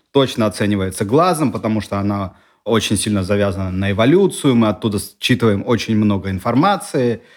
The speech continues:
Вот здесь придется подождать.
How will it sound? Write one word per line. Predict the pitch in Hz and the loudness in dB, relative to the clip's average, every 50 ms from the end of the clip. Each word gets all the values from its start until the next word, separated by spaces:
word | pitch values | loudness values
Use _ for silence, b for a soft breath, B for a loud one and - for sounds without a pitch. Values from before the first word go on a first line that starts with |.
| b b b b b | b b b b b
Вот | 113 117 127 131 127 117 104 - - - - - _ _ _ _ _ _ - | 0 2 4 4 4 2 -2 -6 -16 -20 -20 -20 _ _ _ _ _ _ -10
здесь | 107 107 135 175 - | -4 2 2 2 2
придется | - - 131 131 135 127 - 123 | 2 -2 0 0 0 0 0 -4
подождать. | 101 - 101 107 101 92 87 92 85 85 - - | -4 -4 -2 -2 -2 -2 -4 -10 -14 -14 -16 -20